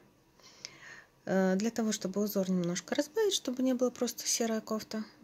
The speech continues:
э, вплетем сюда белую нить. Я немножечко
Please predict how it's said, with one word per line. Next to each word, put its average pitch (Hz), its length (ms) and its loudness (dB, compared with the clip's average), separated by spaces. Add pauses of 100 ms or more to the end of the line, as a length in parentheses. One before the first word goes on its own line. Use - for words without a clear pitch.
(1200)
э, 202 480 2 (320)
вплетем 330 460 0
сюда 220 320 -2
белую 208 420 0
нить. 185 320 -2 (540)
Я 175 160 -6
немножечко 185 640 -6